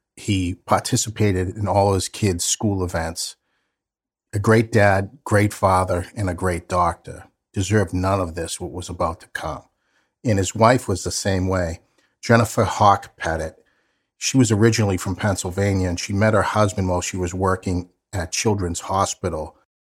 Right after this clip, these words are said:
Pittsburgh. She was a cancer nurse for children, and she married Doctor Pettit in nineteen ninety-five, and they moved to Cheshire shortly thereafter. Jennifer Hawk Pettit was also very active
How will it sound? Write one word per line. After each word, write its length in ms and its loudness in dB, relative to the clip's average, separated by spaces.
Pittsburgh. 640 -6
She 260 0
was 400 0
a 400 -6
cancer 540 -2
nurse 460 -8
for 160 -14
children, 580 -4
and 340 -2
she 140 -2
married 380 4
Doctor 280 -2
Pettit 420 -2
in 100 -6
nineteen 380 -6
ninety-five, 840 -4
and 240 -2
they 220 -4
moved 320 -4
to 80 -14
Cheshire 580 -4
shortly 380 -8
thereafter. 640 -12
Jennifer 460 2
Hawk 380 0
Pettit 440 -2
was 180 -2
also 540 0
very 380 0
active 560 -2